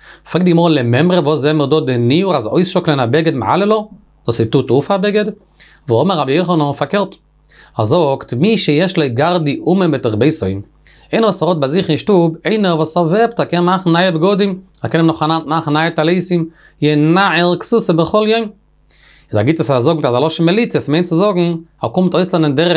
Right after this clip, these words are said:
ארץ, אז ניעור איז נישט גוט פאר א בגד. דו האסט איינער, דער מאכן נייע בגדים, שאק עס אויס יעדן טאג.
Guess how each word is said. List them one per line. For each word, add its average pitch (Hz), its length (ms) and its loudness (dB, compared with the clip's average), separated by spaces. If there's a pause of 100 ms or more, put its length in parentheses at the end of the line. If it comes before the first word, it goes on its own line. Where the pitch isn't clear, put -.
(120)
ארץ, 156 580 -6
אז 113 300 -4
ניעור 175 500 -2
איז 123 80 -6
נישט 156 200 0
גוט 175 160 0
פאר 196 180 -2
א 208 40 -2
בגד. 202 360 0 (520)
דו 107 240 2
האסט 160 160 -2
איינער, 151 160 0
דער 123 100 -4
מאכן 143 240 -4
נייע 151 160 -2
בגדים, 165 500 0
שאק 196 240 -4
עס 185 140 -2
אויס 196 160 0
יעדן 147 220 0
טאג. 185 200 0